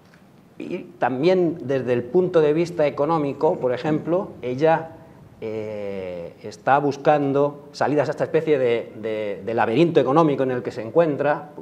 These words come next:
Yo veo como que la economía brasileña está como, eh, moviéndose en círculos sin salir.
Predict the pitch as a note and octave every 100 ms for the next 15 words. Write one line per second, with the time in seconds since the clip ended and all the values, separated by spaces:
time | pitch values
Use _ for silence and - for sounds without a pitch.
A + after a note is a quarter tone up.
0 | G2 B2+ C#3+ D3+ C#3+ C3+ B2+ B2+ G#2 A#2
1 | A2+ B2 A#2+ C#3 C3+ A2+ C#3+ C3+ C#3 C3+
2 | C3+ B2+ A#2 - - - - G#2+ A2+ A2+
3 | C3+ D3 C3+ B2+ A2+ - D#3+ B2 B2+ A2+
4 | B2 - C3 D3 C#3+